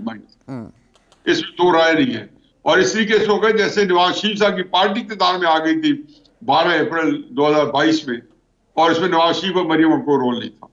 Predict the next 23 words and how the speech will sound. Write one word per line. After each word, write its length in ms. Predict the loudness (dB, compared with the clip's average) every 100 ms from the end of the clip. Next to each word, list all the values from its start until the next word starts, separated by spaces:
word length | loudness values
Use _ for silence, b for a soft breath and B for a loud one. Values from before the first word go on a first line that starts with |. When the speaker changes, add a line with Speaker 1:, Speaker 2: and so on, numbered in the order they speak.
| -14
Speaker 2:
हाँ। 320 | -12 -12 -14 _ _ _ _ -2
Speaker 1:
बिल्कुल 300 | 0 0 -4
इसी 160 | -4 -4
तरीके 380 | -4 -2 0
से 140 | 0 2 0 -2 -14 _ _
एक, 320 | -2 0 0
अ, 560 | -2 -2 0 0 0 2
जो 60 | 2
है 400 | 4 2 0 -2
एक 140 | -4
सिंबॉलिक 560 | -8 -2 0 2 2 2
रोल 280 | 0 0 0
होगा 360 | 0 -2 -4 -6 -4
इमरान 280 | 0 2 2
खान 240 | 2 2
साहब 180 | 2 0
का, 440 | 0 -4 -4 _ _ _ _ 0
और 140 | 2
वो 120 | 4
बाहर 280 | 4 4 2
बैठेंगे। 400 | 2 0 0 2
देखो 180 | 2 2
उनको, 180 | 2